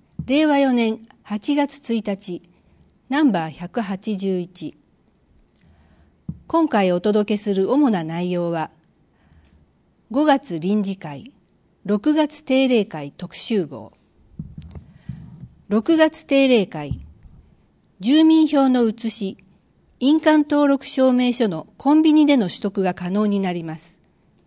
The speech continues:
二ページ。ここが知りたい一般質問。四ページ。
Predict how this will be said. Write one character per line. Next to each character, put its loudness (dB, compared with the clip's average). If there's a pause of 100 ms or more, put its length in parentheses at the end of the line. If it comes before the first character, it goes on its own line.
(120)
二 -2
ペ 0
ー -6
ジ。 -18 (1900)
こ -4
こ 4
が 4
知 0
り 4
た 4
い -2
一 -6 (140)
般 2
質 -10
問。 -8 (640)
四 0
ペ -2
ー -12
ジ。 -16